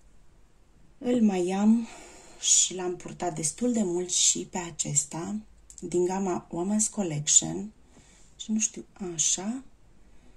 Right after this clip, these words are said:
uh, Osmanthus Infusion. Acesta miroase a rufe proaț-, proaspăt spălate, curate, uh, puse în bătaia vântului, așa îl percep, clătite bine în, uh,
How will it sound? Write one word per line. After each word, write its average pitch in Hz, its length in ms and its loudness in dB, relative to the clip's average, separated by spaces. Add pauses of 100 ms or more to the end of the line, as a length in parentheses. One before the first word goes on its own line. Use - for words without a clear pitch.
(420)
uh, 208 180 0
Osmanthus 226 800 2 (240)
Infusion. 156 720 -4 (540)
Acesta 233 360 0
miroase 208 540 0
a 190 120 -4
rufe 202 280 -2
proaț-, 175 380 -6 (200)
proaspăt 214 420 0
spălate, 165 760 0 (200)
curate, 180 680 -4 (880)
uh, 208 500 0
puse 233 200 2
în 190 160 2
bătaia 180 360 0
vântului, 160 520 -2
așa 214 260 2
îl 170 80 -2
percep, 165 500 -2 (640)
clătite 180 640 -2 (120)
bine 170 240 2
în, 160 140 2
uh, 160 280 -2